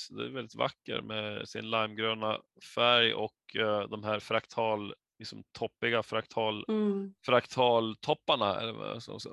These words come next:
Speaker 1: man ska säga, som, som ser ut som, ja, men solrosor på något sätt i, i sin uppbyggnad då. Ja, i alla fall. Ehm, så, men brock-,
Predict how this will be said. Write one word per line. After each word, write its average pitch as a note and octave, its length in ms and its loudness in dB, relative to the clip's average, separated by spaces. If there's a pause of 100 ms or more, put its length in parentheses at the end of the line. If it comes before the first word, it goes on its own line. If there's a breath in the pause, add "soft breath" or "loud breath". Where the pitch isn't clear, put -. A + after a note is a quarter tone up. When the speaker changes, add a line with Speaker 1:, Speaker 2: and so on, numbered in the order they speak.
Speaker 1:
man A#2 100 -8
ska A2+ 120 -6
säga, G#2+ 220 6
som, A2 240 -6 (300)
som G2 320 0
ser G#2+ 160 0
ut G#2 160 2
som, G2 340 0
ja, G2 160 4
men G#2+ 140 -2
solrosor G#2+ 840 0
på - 120 -6
något - 160 -2
sätt F#2+ 220 -2 (180)
i, G2 360 6
i A2 60 8
sin G2 400 2
uppbyggnad A#2 520 4
då. F2 240 2
Ja, C#3+ 300 10
i - 40 6
alla D3+ 120 6
fall. D3+ 240 8 (560)
Ehm, A2 680 -6 (400)
så, C3+ 260 6
men C3+ 440 4
brock-, D3 200 0